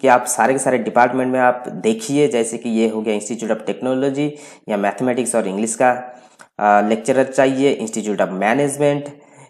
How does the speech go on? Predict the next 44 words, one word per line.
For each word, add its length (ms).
Institute 400
of 60
Pharmacy, 760
Institute 380
of 100
Law, 280
Commerce 300
and 120
Science, 440
Institute 320
of 80
Law, 220
Commerce 260
and 140
Science, 460
Institute 360
of 80
Architecture 800
Planning, 400
Department 600
of 240
Design, 440
ये 60
सारे 240
के 60
सारे 180
डिपार्टमेंट 540
में 80
आप 180
जाकर 320
एक-एक 400
करके 220
ओपन 320
करके 320
आपका 480
जो 320
सब्जेक्ट 580
है, 260
इस 180
सब्जेक्ट 320
के 80
हिसाब 340
से 220
इसका 400